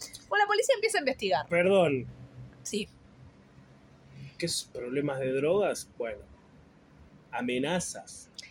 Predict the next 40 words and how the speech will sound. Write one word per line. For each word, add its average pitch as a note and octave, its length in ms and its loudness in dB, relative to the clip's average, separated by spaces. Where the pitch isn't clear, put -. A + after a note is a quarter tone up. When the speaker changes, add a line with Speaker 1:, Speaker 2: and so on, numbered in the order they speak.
Speaker 1:
Sí, F3 400 -6
no F3+ 80 0
sé G3+ 140 -2
si E3+ 60 -6
se E3+ 100 -2
le, E3 160 -12
capaz F3+ 260 0
le G3+ 80 4
Speaker 2:
Que F3+ 60 6
Speaker 1:
debía F3+ 200 2
Speaker 2:
si F#3 60 4
Speaker 1:
guita G3 180 0
a - 20 2
un - 60 0
Speaker 2:
te - 60 2
Speaker 1:
dealer, - 180 4
Speaker 2:
drogas, G3 320 0
Speaker 1:
ponele. D#3 320 -8
Speaker 2:
sí, - 440 -12
bueno. C#3+ 220 0
Speaker 1:
A - 40 2
eso D#3+ 220 -6
voy. D#3+ 180 -10
E - 80 4
igual G#4 240 6
todo G#4 120 0
esto F4+ 160 2
no C#4 160 4
Speaker 2:
Fíjate, C4+ 180 2
Speaker 1:
confirmado, F3 580 2
¿eh? G3 160 -2
Speaker 2:
fíjate - 520 -4
a A2+ 60 -4
dónde B2 320 0
te G#2+ 120 -10
metes D3 440 0
también B2+ 280 -4
a A#2+ 360 -4
pedir A#2+ 220 -8
fiado. G2 420 -14